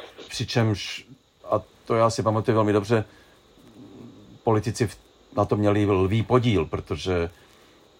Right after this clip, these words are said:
já vím, že v roce dva tisíce patnáct, eh, existoval průzkum, eh, s otázkou, zda by Slováci přijímali uprchlíky třeba ze Sýrie. A ta odpověď byla víceméně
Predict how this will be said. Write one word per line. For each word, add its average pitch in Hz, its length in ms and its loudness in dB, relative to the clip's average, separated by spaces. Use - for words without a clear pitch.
já 104 140 6
vím, 104 180 0
že 101 80 0
v 95 40 2
roce 95 180 0
dva 95 120 0
tisíce 95 260 -6
patnáct, 101 540 2
eh, 95 40 -6
existoval 95 380 0
průzkum, 101 600 -2
eh, 95 260 2
s - 100 -6
otázkou, 95 460 2
zda 92 120 2
by 90 120 -2
Slováci 95 440 2
přijímali 95 460 -2
uprchlíky 95 840 -2
třeba 92 280 -2
ze 87 100 -2
Sýrie. 85 520 -2
A - 120 0
ta - 120 6
odpověď 165 280 2
byla 160 200 8
víceméně 147 580 4